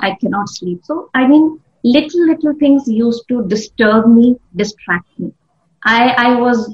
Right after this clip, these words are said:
a kind of a person that things has to be, have to be like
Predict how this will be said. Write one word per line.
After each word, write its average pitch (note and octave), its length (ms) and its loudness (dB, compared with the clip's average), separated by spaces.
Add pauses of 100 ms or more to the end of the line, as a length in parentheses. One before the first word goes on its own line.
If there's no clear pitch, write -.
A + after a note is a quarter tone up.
a G#3+ 100 -2 (140)
kind A3 260 0
of A#3+ 140 -4
a A3+ 100 -4
person G#3+ 360 -4
that G#3+ 200 -6
things B3 260 2 (160)
has G3+ 360 -2
to B3+ 60 -4
be, A3 300 -4
have G3+ 200 -2
to A#3+ 100 -6
be G#3+ 140 -2
like F#3+ 160 -4